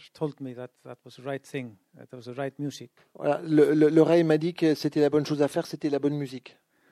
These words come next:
Speaker 1: Uh, because then, if, if you address the, the reader,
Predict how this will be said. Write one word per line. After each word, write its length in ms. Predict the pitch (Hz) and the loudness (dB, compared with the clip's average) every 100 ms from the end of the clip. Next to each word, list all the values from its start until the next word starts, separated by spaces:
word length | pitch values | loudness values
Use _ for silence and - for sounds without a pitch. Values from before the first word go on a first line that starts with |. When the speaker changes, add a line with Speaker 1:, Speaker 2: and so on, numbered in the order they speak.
| _ _ | _ _
Speaker 1:
Uh, 560 | - 135 135 131 139 135 135 139 - 170 143 143 _ _ _ _ _ _ | -6 -4 -2 -2 -4 -8 -12 -18 -20 -20 -20 _ _ _ _ _ _ _
because 280 | 147 147 127 | -8 -8 -2
then, 220 | 156 165 | 0 0
if, 500 | 165 160 175 180 - | -4 -8 -8 -10 -8
if 220 | 175 143 156 | -10 -8 -4
you 200 | 151 160 | -4 -4
address 460 | 156 165 175 - - | -6 -4 -4 -4 -6
the, 240 | 156 156 165 | -2 -2 -4
the 100 | 143 | -6
reader, 520 | 160 170 - 147 | -6 -6 -6 -8